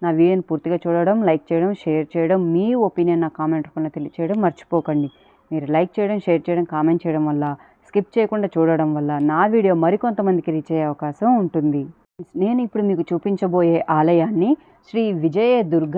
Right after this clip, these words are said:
రామలింగేశ్వర పంచముఖ ఆంజనేయ స్వామి దేవస్థానం అని అంటారు. ఈ ఆలయం విజయవాడలోని మిల్క్ ప్రాజెక్ట్ ఆపోజిట్లో,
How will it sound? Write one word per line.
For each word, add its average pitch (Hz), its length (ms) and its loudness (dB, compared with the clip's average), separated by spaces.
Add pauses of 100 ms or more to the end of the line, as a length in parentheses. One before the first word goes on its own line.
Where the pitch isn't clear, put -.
రామలింగేశ్వర 180 1080 0
పంచముఖ 208 600 -2
ఆంజనేయ 165 480 0
స్వామి 165 500 -2 (400)
దేవస్థానం 160 720 0 (180)
అని 175 180 -4 (140)
అంటారు. 156 600 -2 (500)
ఈ 214 160 -2 (280)
ఆలయం 160 460 2 (380)
విజయవాడలోని 165 920 4
మిల్క్ 165 360 2
ప్రాజెక్ట్ 175 500 0 (120)
ఆపోజిట్లో, 175 800 0